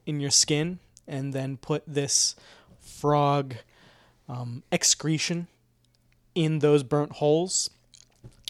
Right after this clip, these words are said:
And you vomit and sweat and swell up and have a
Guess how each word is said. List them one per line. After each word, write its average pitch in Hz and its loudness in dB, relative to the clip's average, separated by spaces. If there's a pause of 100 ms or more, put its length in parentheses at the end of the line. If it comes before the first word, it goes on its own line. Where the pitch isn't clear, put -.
(160)
And 156 -2
you 156 -2
vomit 139 0
and 143 -4
sweat - -2
and 131 -8
swell 143 0
up 151 -4 (160)
and 135 -6
have 139 -4
a 131 -6